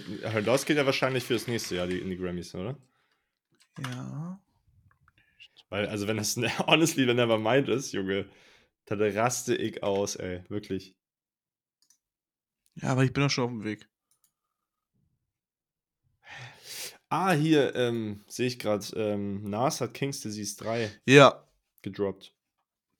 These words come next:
Speaker 2: Da muss ich unbedingt noch reinhören.
Speaker 1: Ja, soll übertrieben krass wieder sein.
Speaker 2: Hä?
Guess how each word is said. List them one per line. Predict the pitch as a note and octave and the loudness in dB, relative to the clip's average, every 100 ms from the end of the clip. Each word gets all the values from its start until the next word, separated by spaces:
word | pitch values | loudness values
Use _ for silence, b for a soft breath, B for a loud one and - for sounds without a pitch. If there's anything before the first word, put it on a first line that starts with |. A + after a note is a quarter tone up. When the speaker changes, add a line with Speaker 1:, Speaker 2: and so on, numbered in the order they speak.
| - | -10
Speaker 2:
Da | C3 | -6
muss | B2+ B2+ | -4 -4
ich | B2 - | -8 2
unbedingt | D#3+ D#3 D3 C#3 B2 | 6 6 6 4 2
noch | B2 | -2
reinhören. | B2 B2 A#2+ A#2+ - - | -4 -6 -8 -10 -14 0
Speaker 1:
Ja, | A2+ G#2+ | 2 4
soll | A2 A2+ | 2 2
übertrieben | G#2+ - A2+ G#2+ | -2 -2 -4 0
krass | B2+ - | 0 0
wieder | A2 | 0
sein. | G2+ G2+ G#2+ - _ _ _ _ _ _ _ _ _ _ _ _ _ _ _ _ _ _ _ _ _ _ _ _ _ _ _ _ _ _ - - | 0 -2 -4 -14 _ _ _ _ _ _ _ _ _ _ _ _ _ _ _ _ _ _ _ _ _ _ _ _ _ _ _ _ _ _ -6 -6
Speaker 2:
Hä? | C3 | -8